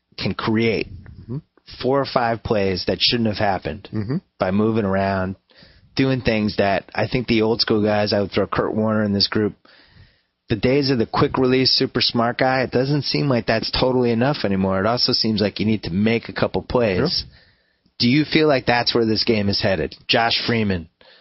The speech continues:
Speaker 1: people like that, like, just that's the next generation quarterbacks. You won't see a Brady Manning type. The guy's gonna be have, have to be able to move around.
Speaker 2: Well, one, there's just better athletes playing quarterback.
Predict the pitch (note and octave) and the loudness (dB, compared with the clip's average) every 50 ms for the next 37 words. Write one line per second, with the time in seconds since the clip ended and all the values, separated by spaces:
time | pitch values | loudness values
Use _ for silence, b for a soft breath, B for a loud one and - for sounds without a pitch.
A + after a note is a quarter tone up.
0 | b b b - B2 G#2 - A#2 A2 G#2 - G#2+ G2+ G2 D2+ - D2+ G#2+ F#2 - | b b b -2 0 0 2 0 0 0 0 0 0 0 0 -2 -2 -4 -4 -4
1 | - - B2 A2+ - - - - - - - - B2+ A#2+ A#2+ A2+ G#2 - - A#2+ | -2 -2 -2 -2 -2 0 0 0 2 2 0 -2 0 0 0 0 -2 0 0 0
2 | A2+ A2 G#2+ G#2+ G2+ - - D#2+ - - G#2+ G#2 G2+ F2 G2 F#2+ F#2+ F#2 - - | 2 2 0 0 0 0 -2 -4 -4 -2 0 0 0 0 0 0 0 -2 -2 -4
3 | - - G2 A2 G#2+ G#2+ A2 A#2+ A#2+ A#2+ - - - - - - B2 A#2 A2+ A2 | -4 -2 0 0 0 2 2 2 0 -2 -4 -4 -4 -2 -2 0 0 2 2 2
4 | G#2+ G#2 G2+ F2+ - - - - E2+ - A#2 A2+ A2 G2+ G#2+ F#2 G2+ G#2 G#2 G2+ | 2 0 0 -2 -6 -6 -6 -6 -2 0 0 0 2 0 0 0 0 0 0 0
5 | G2 F#2+ - - F#2+ F#2 F2+ - - F#2+ - G#2 G2 G2 - - G#2 G2+ E2+ F2 | -2 -4 -2 -2 -2 -2 -2 -2 -4 -2 0 0 0 0 -2 -2 -4 -2 -2 -2
6 | D#2+ F#2+ G#2+ G#2+ G2+ - - - - A2+ A2 G2+ - - F#2 G#2 F#2+ E2+ F2 G2 | -2 0 -2 -2 -2 -4 -8 -6 -4 -2 -2 -2 -4 -4 -2 -2 -2 0 0 -2
7 | G2 F#2+ E2+ F2 F#2 F2 E2+ D2 - _ _ b b b b A#2 A#2+ A#2+ B2 B2+ | -2 -2 -2 -2 -2 -2 -2 -4 -6 _ _ b b b b 0 2 2 4 4
8 | C#3 D3 C#3+ C#3+ C3+ A#2 A#2 A2+ G2 G#2 G#2+ F2 F2 A2+ A2 G#2+ G2+ G2 F#2 E2+ | 4 4 2 2 0 0 0 0 0 0 -2 0 0 0 2 2 2 2 0 0
9 | - F#2 E2+ D2+ - - E2 D#2+ C#2+ C2 - C2 A#1+ - - - - - - | -2 -4 -4 -4 -4 -6 -4 -4 -4 -4 -6 -6 -4 -4 -4 -4 -6 -6 -8